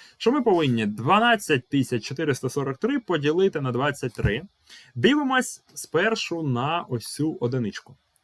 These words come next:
Зрозуміло, що в одиничку двадцять три не поміститься. Так само в дванадцять теж двадцять три не поміститься. Отже, нам доводиться брати відразу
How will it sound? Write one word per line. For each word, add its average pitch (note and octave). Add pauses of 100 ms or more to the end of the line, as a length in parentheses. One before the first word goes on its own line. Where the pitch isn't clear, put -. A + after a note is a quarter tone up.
(520)
Зрозуміло, C#3+
що D3+
в C3
одиничку F3+
двадцять C#3
три E3+
не C3+
поміститься. A2+ (240)
Так C3
само A3+
в G3
дванадцять D3+ (100)
теж G2+
двадцять C3+
три E3+
не D3
поміститься. C3+ (360)
Отже, C#3+
нам F3+
доводиться D3+
брати A#2
відразу A2+